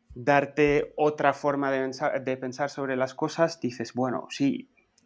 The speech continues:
muy bueno, pero ¿por qué,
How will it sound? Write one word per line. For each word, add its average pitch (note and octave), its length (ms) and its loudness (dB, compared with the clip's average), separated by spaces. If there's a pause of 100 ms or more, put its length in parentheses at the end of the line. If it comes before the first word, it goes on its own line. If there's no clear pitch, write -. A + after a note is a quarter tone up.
(120)
muy D3 220 6
bueno, B2+ 440 4 (140)
pero A2+ 340 2 (560)
¿por C3 180 2
qué, F3 440 2